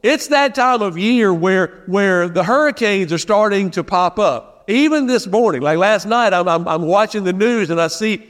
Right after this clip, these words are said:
Hurricane Hilary, right, popping up. You see this thing, this hurricane that's coming up through Mexico. When has there ever been a,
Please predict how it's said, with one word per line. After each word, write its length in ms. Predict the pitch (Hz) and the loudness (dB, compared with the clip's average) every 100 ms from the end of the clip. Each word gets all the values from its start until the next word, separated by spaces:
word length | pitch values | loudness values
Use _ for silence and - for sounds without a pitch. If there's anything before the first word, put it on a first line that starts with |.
| _ - | _ -2
Hurricane 580 | 214 240 240 220 208 | 0 0 0 -2 -2
Hilary, 460 | 190 233 254 165 135 | 0 0 2 0 0
right, 280 | 147 190 196 - - | 2 2 -2 -12 -2
popping 340 | 190 190 208 | 0 0 0
up. 160 | 220 185 | 0 0
You 100 | 175 | -4
see 220 | - 214 | -2 0
this 220 | 202 196 | 0 0
thing, 160 | 214 208 | 0 0
this 120 | 175 | 0
hurricane 480 | 202 214 208 214 202 | 0 0 0 -2 -2
that's 140 | 156 | -4
coming 280 | - 208 202 | -2 -2 2
up 400 | 202 - - - | 0 -2 -20 -6
through 460 | 240 254 240 - - | 0 2 2 -2 -8
Mexico. 1040 | 160 190 294 - 226 180 190 143 131 190 226 | -4 0 0 0 -8 -2 0 0 -2 -2 -2
When 280 | 196 339 415 | 0 2 2
has 160 | 311 | 0
there 180 | 208 208 | 0 0
ever 280 | 226 311 277 | 0 0 0
been 180 | 240 214 | 0 0
a, 160 | 160 | -2